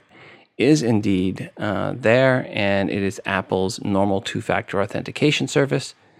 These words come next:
However, they said it was unclear if it was in testing or nearing a rollout. Some Apple I D accounts they tested required the second verification, while others did not.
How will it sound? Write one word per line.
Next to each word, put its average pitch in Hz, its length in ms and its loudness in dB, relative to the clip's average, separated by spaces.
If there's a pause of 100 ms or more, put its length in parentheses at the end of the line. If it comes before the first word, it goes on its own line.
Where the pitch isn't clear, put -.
(220)
However, 120 260 2
they 113 100 6
said 113 240 2
it 110 60 4
was 110 320 -4
unclear 123 580 2
if 110 240 -2
it 78 80 -6
was 104 220 -2
in 92 140 -4
testing 143 580 0
or 120 720 2
nearing 113 720 4
a 101 100 -2
rollout. 127 440 4 (400)
Some 120 280 2
Apple 113 460 2
I 98 140 0
D 110 240 0
accounts 107 440 0
they 95 140 -2
tested 110 460 -2
required 92 600 0
the 131 80 -2
second 147 320 -2
verification, 156 680 0
while - 280 0
others - 360 -4
did - 260 -6
not. 92 320 -2